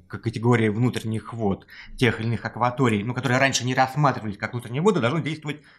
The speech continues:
право мирного прохода. А Китай право мирного прохода ограничивает. Он ввел разрешительный порядок в отношении военных кораблей. То есть вот с точки зрения торгового, коммерческого судоходства ничего не изменится. Будет ровно такой же режим.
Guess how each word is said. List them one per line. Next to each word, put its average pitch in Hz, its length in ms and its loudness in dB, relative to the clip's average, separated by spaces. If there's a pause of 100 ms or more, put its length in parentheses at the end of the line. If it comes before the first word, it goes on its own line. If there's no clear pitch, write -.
(180)
право 117 260 2
мирного 107 460 0
прохода. 95 480 -6 (1200)
А 104 160 2
Китай 151 360 4
право 123 240 4
мирного 147 360 2
прохода 147 480 0
ограничивает. 117 1080 0
Он 113 160 2
ввел 131 220 4
разрешительный 123 480 0
порядок 131 320 -2
в - 40 -8
отношении 113 760 -2
военных 101 480 0
кораблей. 85 460 -4 (180)
То - 60 -6
есть 104 100 -2
вот 123 120 2
с - 40 -14
точки 143 220 2
зрения 139 380 -2
торгового, 123 760 2
коммерческого 117 520 -4
судоходства 165 500 0 (180)
ничего 185 480 6
не 156 180 4
изменится. 113 440 0
Будет 196 200 2
ровно 165 360 4
такой 120 380 0
же 123 120 -2
режим. 113 360 -6